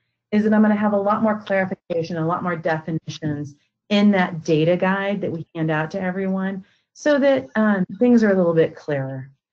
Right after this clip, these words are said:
And also have some clarification on some of the things that we ask you to do in the forms themselves, because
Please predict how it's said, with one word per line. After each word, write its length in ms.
And 160
also 280
have 220
some 180
clarification 760
on 180
some 200
of 60
the 100
things 260
that 80
we 100
ask 220
you 80
to 60
do 140
in 80
the 160
forms 340
themselves, 680
because 220